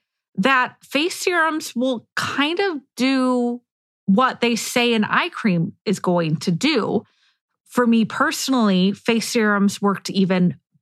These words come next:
better. So I had the face serums, you know, I use, like, a vitamin C. I've used different ones over the years, and all of them improved my eye area more than an eye cream did.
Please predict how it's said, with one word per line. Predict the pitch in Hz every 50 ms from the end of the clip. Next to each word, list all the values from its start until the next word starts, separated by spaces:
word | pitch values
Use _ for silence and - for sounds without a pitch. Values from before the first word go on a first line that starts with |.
| _ _ _ _
better. | - 277 302 294 - - - - - - - - - _ _ _ _ _ _ _ _ _ _ _
So | 202 - - - 247 240 226 226 214 202 - -
I | - 214 233 269
had | 320 302 277 247 226 220 214 185 - - - 214 -
the | 220 196
face | - - 240 240 226 - -
serums, | - 220 202 202 190 185 196 208 220
you | 226
know, | 220 202
I | 202 208
use, | 208 208 202 196
like, | 196 185 -
a | 180
vitamin | 165 175 175 175 175 190 190
C. | 131 - 320 302 294
I've | 285 269 247
used | 269 302 302 - -
different | 254 247 - 247 - -
ones | 208 208 202 202
over | 202 - 190 190 175 180 180
the | - 180
years, | 190 196 254 311 320 262 214 196 190 190 190 - - - _ _ _ _ _ _ _ _ _ _
and | 233 240 240 233 226 226 220 220 214 214 196 220 - - -
all | 226 240 269 302
of | 339 330
them | 311 302 277 254 254
improved | 240 220 - - 262 254 226 220 -
my | 220 220 214 -
eye | - 208 220 247 277 320 -
area | - 196 180 180 185 180 180 180 175 170 180 180 165 - _ _ _ _ _ _ _ _ _ _ _
more | 202 208 233 240 240 247 254 247
than | 240 190 226 220 214 208 202 202
an | 202 202 - -
eye | 202 208 214
cream | 208 - - - 185 165 160 170 190
did. | - 175 - - - - -